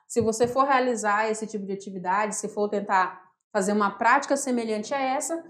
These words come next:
você tentar realizar trabalhando a esquerda e direita. Não vamos ficar tortos, né, gente? Vamos trabalhar direita e esquerda, tá? A prova terá apenas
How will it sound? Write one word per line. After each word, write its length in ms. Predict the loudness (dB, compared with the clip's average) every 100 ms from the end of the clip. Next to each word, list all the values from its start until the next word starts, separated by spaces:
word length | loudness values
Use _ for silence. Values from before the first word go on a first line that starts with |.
| -20 _
você 200 | 2 2
tentar 280 | 2 4 6
realizar 640 | 8 6 4 0 4 4
trabalhando 540 | 4 2 2 2 0 -2
a 80 |
esquerda 720 | 0 -2 -2 0 2 2 0 -6
e 320 | -2 0 0
direita. 880 | 0 0 2 0 -2 -4 -10 -10 -16 _
Não 160 | 0 2
vamos 280 | 4 2 2
ficar 260 | 0 0
tortos, 580 | 2 2 2 0 -10 -8
né, 180 | -6 -6
gente? 200 | -8 -10
Vamos 160 | -14 -6
trabalhar 320 | -2 0 -2
direita 520 | -2 -2 -4 -6 -6 -4
e 240 | -4 -2 -4
esquerda, 800 | -4 -6 -2 -2 -2 -6 -12 -20 _ _ _ _ _ _
tá? 400 | -4 -2 -4 -14 _ _ _ _ _ _ _ _ -20 _ _ _
A 80 | 0
prova 320 | 4 6 6
terá 300 | 4 4 4
apenas 680 | 2 0 0 0 -2 -8